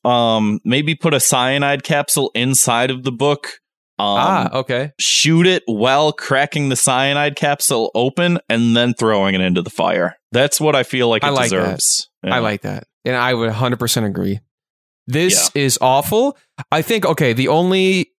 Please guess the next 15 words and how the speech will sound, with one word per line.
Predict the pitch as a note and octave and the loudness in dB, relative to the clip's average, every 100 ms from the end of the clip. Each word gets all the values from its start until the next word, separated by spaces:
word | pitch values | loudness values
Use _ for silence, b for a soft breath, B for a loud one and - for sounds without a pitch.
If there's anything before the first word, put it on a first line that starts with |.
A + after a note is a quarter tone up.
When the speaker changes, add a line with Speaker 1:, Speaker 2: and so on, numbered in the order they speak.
| - | -4
Speaker 2:
if | C#3 - | -4 0
you've | E3+ G3+ - - - C#3 | 2 2 2 -2 -6 -4
been | D#3+ D#3 C3 | 0 2 2
at | C3+ | 0
all | C3 C3 C3+ | 2 2 2
intrigued | B2+ A#2 - C3+ C3 C3 B2 | 0 -2 -2 0 0 -2 0
by | B2 B2 | 0 2
this | B2 B2 B2+ | 2 2 0
and | |
you | A#2 | 0
haven't | A2+ A#2+ A#2+ A#2 | 0 0 0 0
seen | B2+ A#2+ | 0 0
it | A2 | -2
before, | G#2 B2 A#2+ A#2 A2+ _ _ _ _ _ _ _ | -4 0 2 0 -2 _ _ _ _ _ _ _
uh, | B2+ B2+ B2 A#2+ | -2 0 2 0